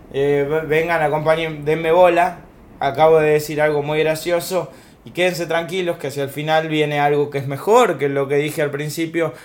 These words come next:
para que no tengan una sensación de que se cae todo.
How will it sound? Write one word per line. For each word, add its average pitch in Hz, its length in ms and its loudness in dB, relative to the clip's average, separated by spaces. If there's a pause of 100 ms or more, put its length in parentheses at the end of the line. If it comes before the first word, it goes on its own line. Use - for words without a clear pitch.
(140)
para 143 260 2
que 143 100 -4
no 147 160 -2
tengan 151 300 -4
una 147 140 -6
sensación 139 540 -6
de 131 100 -8
que 123 100 -10
se 123 140 -10
cae 117 280 -6
todo. 113 340 -10